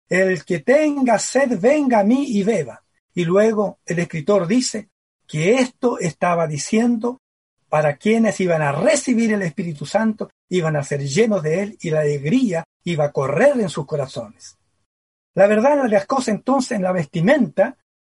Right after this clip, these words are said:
viniendo del desierto, representando al camello, es que venía lleno del agua,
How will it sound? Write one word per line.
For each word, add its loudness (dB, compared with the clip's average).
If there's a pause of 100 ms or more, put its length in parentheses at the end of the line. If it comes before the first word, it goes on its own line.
(140)
viniendo 2
del 2
desierto, 0
representando 0
al -2
camello, 0 (420)
es 4
que 0
venía 4
lleno 0
del 2
agua, -4